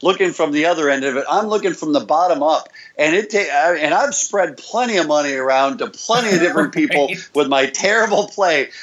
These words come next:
Speaker 1: But you know what? The last thing I need is for you to tell me how terrible I am.
Speaker 2: Right, you should be
Speaker 1: And when,
Speaker 2: encouraging me.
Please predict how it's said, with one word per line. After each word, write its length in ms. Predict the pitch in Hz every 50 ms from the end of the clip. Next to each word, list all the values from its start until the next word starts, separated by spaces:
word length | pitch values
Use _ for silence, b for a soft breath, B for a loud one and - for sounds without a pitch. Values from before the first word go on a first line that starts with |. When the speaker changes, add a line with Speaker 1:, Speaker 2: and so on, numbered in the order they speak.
| B B B
Speaker 1:
But 220 | - 175 170 165
you 80 | 165 180
know 160 | 202 214 214 202
what? 340 | 202 214 220 226 220 - _ _ _ _ _ -
The 100 | 151 143
last 340 | 151 165 175 196 196 196 -
thing 160 | 214 202 190
I 160 | 185 185 180
need 280 | 175 165 165 160 156 147
is 180 | 147 127 -
for 120 | - 147 135
you 280 | 123 117 139 175 196
to 120 | 185 165 139
tell 280 | - - 180 165 165
me 80 | 160 151
how 200 | 135 139 135 131
terrible 520 | 123 - - 180 190 196 185 165 160 156
I 140 | 151 151 143
am. 340 | 135 123 110 98 92 92 98
Speaker 2:
Right, 160 | - 170 190 175
you 100 | 190 240
should 140 | - 294
be 80 | 254 233
Speaker 1:
And 160 | 151 151 139
when, 100 | 143 156
Speaker 2:
encouraging 440 | 208 302 302 226 165 - 143 135 123
me. 200 | 120 113 131